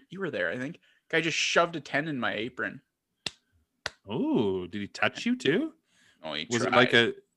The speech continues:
Speaker 2: did, was it like a stripper interaction where you, like, put it in your underwear or
Speaker 1: <laughs>
Speaker 2: what?
Speaker 1: Yeah. Well, he, like,
Speaker 2: Huh?
Speaker 1: took it and I was like, 'cause you're not allowed to take it, right?
Speaker 2: Yeah, you,
Speaker 1: Like,
Speaker 2: yeah, you
Speaker 1: technic-,
Speaker 2: can.
Speaker 1: like, you're not allowed to take money from people.
Speaker 2: Which is, which is stupid,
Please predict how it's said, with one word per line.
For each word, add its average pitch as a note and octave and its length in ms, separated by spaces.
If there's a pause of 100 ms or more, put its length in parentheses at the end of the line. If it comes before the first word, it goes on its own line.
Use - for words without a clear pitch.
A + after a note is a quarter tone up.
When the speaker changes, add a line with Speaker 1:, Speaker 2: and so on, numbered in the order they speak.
(360)
Speaker 2:
did, B2 300
was D3+ 140
it D3+ 60
like C#3 180
a D3 80
stripper B2 440
interaction D#3 480
where D#3+ 80
you, C#3 60
like, A#2+ 180
put C3 140
it A#2+ 60
in A#2+ 100
your A2 160
underwear D#3 520
or - 40
Speaker 1:
<laughs> - 0
Speaker 2:
what? - 260 (240)
Speaker 1:
Yeah. D4+ 340 (340)
Well, A#3 120
he, B3 140
like, A#3 180
Speaker 2:
Huh? G3 140
Speaker 1:
took - 120
it A3 60
and F3+ 100
I E3+ 100
was F3+ 160
like, E3+ 220
'cause E3 140
you're G#3+ 80
not A3+ 120
allowed D3 180
to A2 60
take A#2+ 320
it, F#2+ 140
right? G#2+ 300 (160)
Speaker 2:
Yeah, B2 260
you, G2 220 (240)
Speaker 1:
Like, A2+ 120
Speaker 2:
yeah, F#2 120
you F2 40
Speaker 1:
technic-, B2+ 320
Speaker 2:
can. B2+ 80
Speaker 1:
like, A#2 180
you're A#2+ 100
not B2 120
allowed A#2 180
to A2+ 60
take A2 280
money F#2+ 200
from A2 180
people. A2+ 180
Speaker 2:
Which B2+ 180
is, - 320
which - 220
is G2 120
stupid, F2+ 480